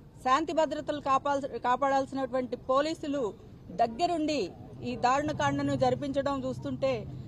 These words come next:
మనం ఎక్కడ ఏ, ఏ పాలనలో ఉన్నామా, ఏ యుగంలో ఉన్నామా అనే, ఆ, అనుమానం వస్తుంది. మనం రాక్షస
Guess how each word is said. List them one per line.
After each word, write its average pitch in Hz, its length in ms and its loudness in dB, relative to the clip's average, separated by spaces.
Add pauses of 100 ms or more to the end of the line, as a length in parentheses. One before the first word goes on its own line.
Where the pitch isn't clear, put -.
(160)
మనం 240 380 -2 (480)
ఎక్కడ 233 260 0 (240)
ఏ, 233 400 2 (120)
ఏ 277 220 4
పాలనలో 302 540 2
ఉన్నామా, 269 420 0
ఏ 262 280 4
యుగంలో 302 440 4
ఉన్నామా 262 440 2
అనే, 254 540 -2 (540)
ఆ, 208 140 4 (800)
అనుమానం 320 400 2
వస్తుంది. 214 520 -6 (560)
మనం 247 460 0 (120)
రాక్షస 262 380 -2